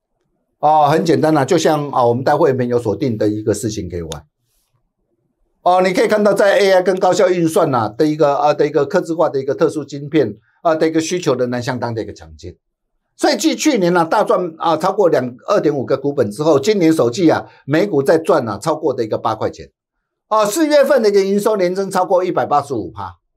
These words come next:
啊，并且受惠整个的一个，啊，整个的一个先进制程啊的一个客户的一个接单的一个，啊，的一个畅旺啊，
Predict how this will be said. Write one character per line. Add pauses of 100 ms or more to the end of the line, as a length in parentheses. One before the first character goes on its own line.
(460)
啊，
并
且
受
惠
整
个
的
一
个，
啊，
整
个
的
一
个
先
进
制
程
啊
的
一
个
客
户
的
一
个
接
单
的
一
个，
啊，
的
一
个
畅
旺
啊，